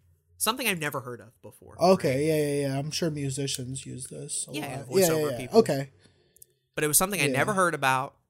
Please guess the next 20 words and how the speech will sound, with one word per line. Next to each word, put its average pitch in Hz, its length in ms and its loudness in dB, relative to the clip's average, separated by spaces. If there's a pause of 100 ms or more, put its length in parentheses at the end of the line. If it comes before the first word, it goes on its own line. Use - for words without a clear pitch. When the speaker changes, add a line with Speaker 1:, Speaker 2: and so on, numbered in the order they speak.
(140)
Speaker 1:
got 117 220 -6
mentioned 139 340 -12
in 113 200 -20
this 143 260 -10
one 185 200 -12
video, 123 500 -2 (300)
and 127 120 -12
then 120 80 -10
I 110 80 -16
swear 143 320 -2
to 156 60 -8
God, 135 260 -4
I 117 40 -8
go 131 140 -6
back 131 260 -4
to 160 60 -12
watching 135 320 -6
my 123 100 -10
regular 135 380 -8
shit. 117 340 -10